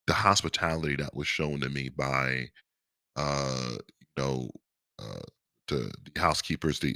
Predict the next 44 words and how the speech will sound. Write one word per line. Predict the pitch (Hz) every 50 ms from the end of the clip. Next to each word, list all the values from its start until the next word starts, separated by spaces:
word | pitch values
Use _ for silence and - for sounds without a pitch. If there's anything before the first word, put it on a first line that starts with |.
| -
the | - 71
owners, | 64 80 87 85 80 76 73 71 -
their | - 71 69
family, | 67 - - 87 87 87 82 82 80 80
they | 76 -
cooked | - - - - - - - -
meals | 90 101 98 95 90 -
for | - - 90 87 87 85 82
us. | 80 78 -
They | - - 55 58
ma-, | 62 - - - - - - - - -
made | 71 78 80
sure | - - 80 73
we | 73 78 71
were | 65 64 62 -
good | - 90 90 87 85 82 - - - - - - _
by | - - - -
complete | - - 78 - - 123 117 107 -
strangers, | - - - 87 98 117 110 92 - - - - - - - - _ _ _ _ _ _ _ -
people | - 113 - 95 95
who | 92
had | 90 76 82
never | 87 104 110 113 117 107
met | 101 98 98 98 -
me | 95 98 92 92
at | 90 85
all, | 87 85 82 82 80 78 80 90 _ _ _ - - - - - - _ _ _
who | - 85
saw | - - 98 87 85 82
value | 87 90 85 87 92 90 90
in | 87 85
me | 82 85 87
for | 82 - 82 80
me | 80 76
to | 76
come | - - 90 80 87
out | 82 80 80
and | 73 71 67
be | 78 80
a | 80
part | - - 80 78 76
of | 69 73
this | 73 -
event, | 67 69 65 78 76 73 73 69